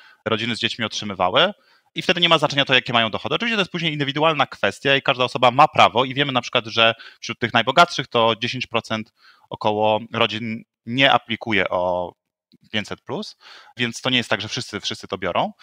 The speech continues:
To już jest później indywidualna kwestia. Natomiast podstaw tego programu jednak stoi takie założenie, że jakby inwestujemy w dzieci, że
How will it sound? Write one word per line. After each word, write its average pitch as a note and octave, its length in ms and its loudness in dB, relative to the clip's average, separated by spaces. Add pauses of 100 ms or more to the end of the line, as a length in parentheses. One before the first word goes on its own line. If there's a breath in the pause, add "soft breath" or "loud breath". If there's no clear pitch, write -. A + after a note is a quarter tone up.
(220 loud breath)
To F#3 80 2
już - 100 0
jest F3+ 120 -8
później E3 200 -2
indywidualna D3 480 0
kwestia. - 280 -2
Natomiast C3+ 600 -4
podstaw F#3+ 300 2
tego D3+ 180 -2
programu D3 300 2
jednak C#3+ 200 0
stoi D3 180 -2
takie C#3 200 0
założenie, B2+ 420 0
że A#2+ 300 2
jakby A#2 480 0 (800)
inwestujemy C3 520 0
w G2+ 60 -18
dzieci, F3 480 2 (380 loud breath)
że B2+ 540 6